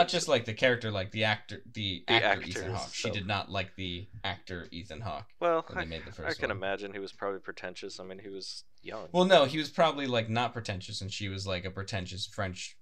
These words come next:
Speaker 2: you know, twenty-something-year-old who was like, "Well, I think the world is a lot better without the Americans."
Speaker 1: Without the Americans, yes, of course.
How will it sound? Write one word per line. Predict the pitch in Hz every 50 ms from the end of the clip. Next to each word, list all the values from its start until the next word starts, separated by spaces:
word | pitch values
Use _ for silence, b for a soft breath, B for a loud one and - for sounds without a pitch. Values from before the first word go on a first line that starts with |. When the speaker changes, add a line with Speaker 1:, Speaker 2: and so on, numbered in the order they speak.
| -
Speaker 2:
you | - 95 87
know, | 87 104
twenty-something-year-old | - - 101 92 90 90 101 92 95 95 90 90 85 87 85 87 90
who | 92
was | 90 92
like, | 87 87 - 107
"Well, | 120 123 113 104 98
I | 95 92 87 85 82
think | - - 101 95 117 117
the | 92 85 85
world | 92 98 92 90 90 87
is | 82 82 82 80 87 - -
a | 85
lot | 90 90 90 -
better | - 95 92 - 92 87 82
without | 80 85 - 82 78
the | - 87 80 67 69
Americans." | 87 92 92 90 85 82 85 98 - 95 87 80 73 73 71 101
Speaker 1:
Without | 104 101 101 - 95 92 104 98
the | 92 95
Americans, | 92 90 87 85 - - 87 92 - -
yes, | 92 95 - 120
of | 101 107
course. | - - 92 95 - -